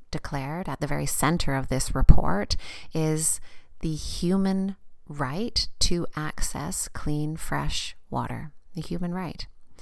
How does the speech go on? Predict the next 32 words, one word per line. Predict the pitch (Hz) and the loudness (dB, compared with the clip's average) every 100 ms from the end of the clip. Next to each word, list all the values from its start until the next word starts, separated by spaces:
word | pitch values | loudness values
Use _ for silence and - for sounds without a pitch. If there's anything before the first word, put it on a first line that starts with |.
| - - - - | -14 -14 -14 -4
And | 175 170 - - - - | -2 0 -2 -8 -10 -4
okay, | 185 156 175 | 0 2 2
this | 180 | 0
isn't | 165 165 | 0 4
a | |
problem | 156 160 160 | 8 8 6
that | 156 | 2
we're | 156 | 0
gonna | 156 | 0
have | 156 151 - | 0 0 -2
to | |
face | - 151 147 147 | -2 -2 -2 0
in | - | 4
Canada, | - 240 160 139 202 - - - - - | 6 6 4 2 -2 -6 -10 -12 -4 2
but | 165 - - - | 2 4 0 0
in | 185 175 160 - | -6 -2 -2 -2
lots | 151 151 196 - - | -2 0 0 0 -2
of | 151 | 0
other | 147 | 8
parts | - 147 139 - | 12 12 10 0
of | |
the | - | -2
world | 147 139 139 143 | -2 -2 -2 -4
it | - | -2
is. | 139 135 139 - 165 | -4 -4 -6 -6 -6
The | 151 | -4
Aral | 170 185 196 185 | -2 2 2 2
Sea, | - - 220 175 147 196 | 0 0 2 2 2 0
for | - 147 | -2 -2
example, | 143 - - 202 220 | -2 -4 2 4 4
in | 151 151 | 0 2
Kazakhstan, | - 151 147 - - 135 139 185 | 2 2 4 2 2 -2 -4 -8